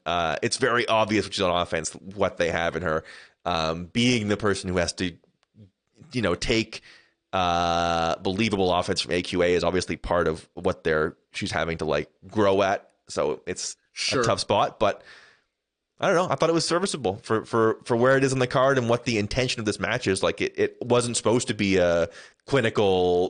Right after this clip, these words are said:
Speaker 1: thing that you remember with, with what it was sandwiched in between.
Speaker 2: Hundred percent. And, uh,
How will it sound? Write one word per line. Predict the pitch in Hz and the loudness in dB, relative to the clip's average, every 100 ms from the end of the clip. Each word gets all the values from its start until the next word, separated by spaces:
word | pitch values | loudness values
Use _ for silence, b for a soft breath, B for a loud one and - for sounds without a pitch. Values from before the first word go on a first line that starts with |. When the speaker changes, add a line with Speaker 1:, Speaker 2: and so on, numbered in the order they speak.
| - | -4
Speaker 1:
thing | - 123 104 90 | -2 -2 0 -2
that | 82 | -2
you | 92 90 | 0 0
remember | 92 95 98 82 71 | 0 0 -2 -2 -2
with, | 85 - - | -2 -4 -2
with | 92 - | -4 0
what | 90 | -2
it | 62 | 0
was | 82 | -2
sandwiched | 87 80 65 | -2 -4 -8
in | |
between. | - 62 55 _ _ _ _ _ _ _ _ _ _ - | -10 -10 -12 _ _ _ _ _ _ _ _ _ _ -4
Speaker 2:
Hundred | 247 180 | -2 0
percent. | 127 - 131 120 123 | -2 -4 -4 -6 -10
And, | 117 110 113 | -10 -8 -4
uh, | 110 104 | -4 -4